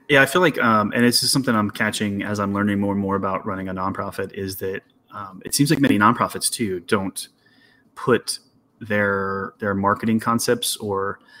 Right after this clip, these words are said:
their story or their content creation at the forefront of what it is that they're doing, despite the fact that they are creating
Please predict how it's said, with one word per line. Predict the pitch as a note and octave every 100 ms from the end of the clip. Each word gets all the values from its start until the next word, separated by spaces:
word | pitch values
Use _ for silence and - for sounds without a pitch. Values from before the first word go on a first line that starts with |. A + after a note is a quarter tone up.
| _ -
their | G#2 F#2
story | - - A2+ A2+ G#2+ G#2 -
or | A2
their | G2
content | - B2+ C3 A2+
creation | - G2+ F#2 G#2 F#2+ F#2+ -
at | A2
the | G2+
forefront | - B2 - G#2+ -
of | G2+
what | G2+
it | G2+
is | G2+ G2
that | F2+
they're | G2
doing, | G#2 D3 A#2 G#2+
despite | G2+ G#2 E3+ F#3
the | A#2
fact | A2+ G#2+ -
that | G2+
they | A#2+
are | C3 G2+
creating | - A2 A2+ G2+ G2